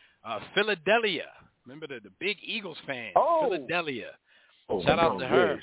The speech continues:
Speaker 3: she
Speaker 1: She was the
Speaker 3: No
Speaker 1: same
Speaker 3: doubt.
Speaker 1: way, man. She was all, she, she was everywhere. She used to go to, like, every road game, and then she had kids, and she turned into B. Austin. "I got kids. I can't do this no more."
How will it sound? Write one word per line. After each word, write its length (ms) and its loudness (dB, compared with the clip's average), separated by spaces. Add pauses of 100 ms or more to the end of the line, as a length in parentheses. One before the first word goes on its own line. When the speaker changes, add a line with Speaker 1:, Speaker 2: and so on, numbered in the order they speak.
Speaker 3:
she 180 -4 (920)
Speaker 1:
She 180 4
was 140 6
the 80 2
Speaker 3:
No 80 -2
Speaker 1:
same 220 6
Speaker 3:
doubt. 40 2
Speaker 1:
way, 160 6
man. 320 0 (100)
She 120 -4
was 140 -4 (140)
all, 140 2 (120)
she, 100 -8 (100)
she 80 -4
was 140 -4 (160)
everywhere. 720 0
She 120 -10
used 100 -12
to 60 -8
go 160 -4
to, 80 -2
like, 280 0
every 260 -2
road 340 -4
game, 400 0
and 120 -8
then 240 4
she 120 0
had 220 -2
kids, 360 -10
and 600 -20
she 100 -14
turned 260 0
into 160 -6
B. 180 -4
Austin. 400 -6
"I 60 -10
got 220 -8
kids. 300 -8
I 60 -12
can't 240 -12
do 80 -18
this 160 -16
no 80 -14
more." 200 -14